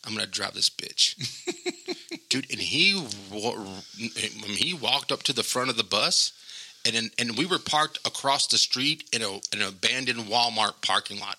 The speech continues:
A huge wa-, parking lot, had no cars in it. Dude, and we are riding around in this parking lot in a bus that Jamie is driving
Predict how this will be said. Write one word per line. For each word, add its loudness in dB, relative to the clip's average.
A -2
huge 2
wa-, -4
parking 0
lot, 2
had 0
no 0
cars 2
in -2
it. -8
Dude, 2
and 2
we -2
are 0
riding 2
around 2
in -4
this 2
parking 0
lot 0
in 4
a 0
bus 4
that -2
Jamie 4
is 2
driving 0